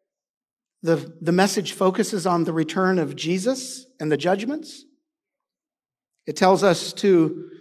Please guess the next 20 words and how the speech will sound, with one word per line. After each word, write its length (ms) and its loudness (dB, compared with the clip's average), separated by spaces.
there 120 4
will 100 6
those 380 6
who 80 2
will 160 4
be 320 -4
accepted 720 -2
and 160 0
that 220 2
there 180 4
will 260 0
be 140 4
those 420 4
who 120 2
will 260 2
be 320 -2
rejected 960 -2
by 160 2
the 100 -2
Lord. 400 -2